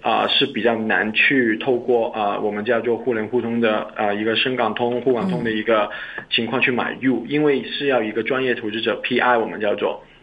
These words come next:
Speaker 2: 嗯。
Speaker 1: 所以说很多投资者都会未必达到这个标准的时候，他们会透过E T F去配置 A 股。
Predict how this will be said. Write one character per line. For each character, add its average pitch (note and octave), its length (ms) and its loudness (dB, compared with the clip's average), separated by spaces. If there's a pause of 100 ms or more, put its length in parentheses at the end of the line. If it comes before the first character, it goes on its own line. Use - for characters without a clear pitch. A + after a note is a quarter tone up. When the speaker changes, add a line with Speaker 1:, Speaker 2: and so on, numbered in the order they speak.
Speaker 2:
嗯。 F#3 280 0
Speaker 1:
所 E3+ 140 2
以 C3 120 2
说 D3+ 160 4
很 B2+ 220 -6
多 D3 140 2
投 C3+ 120 -2
资 C3+ 120 0
者 B2+ 320 0
都 C#3 160 2
会 C3+ 420 0 (220)
未 D#3 180 2
必 A#2+ 180 -2
达 A#2 200 0
到 B2 160 2
这 C#3 120 0
个 - 80 -8
标 C3+ 220 -2
准 C3 140 -2
的 G#2 80 -4
时 G#2+ 160 -4
候， G#2+ 120 2
他 C#3 140 -4
们 B2 140 0
会 C3+ 160 2
透 C3+ 200 0
过 B2 140 2
E A#2 160 -2
T - 180 -2
F A#2 120 2
去 A#2+ 120 -2
配 A#2 260 0
置 A2+ 260 -6
A B2 140 4
股。 - 220 -6